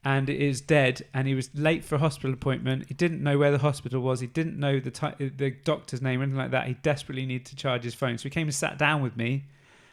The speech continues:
and charged his phone for a bit. He said, Yeah, thanks, brother. You're saving my life, man.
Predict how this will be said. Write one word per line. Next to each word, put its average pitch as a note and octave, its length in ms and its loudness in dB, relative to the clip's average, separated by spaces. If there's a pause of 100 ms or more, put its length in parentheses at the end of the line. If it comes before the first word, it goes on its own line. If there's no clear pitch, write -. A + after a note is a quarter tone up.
(100)
and C3+ 140 -2
charged D3+ 260 2
his D3 100 -6
phone E3+ 240 2
for C#3+ 120 -4
a - 20 -4
bit. A2+ 80 -4
He A#2+ 60 -4
said, D3 140 -2
Yeah, F3+ 160 4
thanks, G3 280 2
brother. G3 240 6
You're F#3+ 60 8
saving G3 320 6
my F3+ 100 4
life, F3 320 2
man. D3+ 300 -4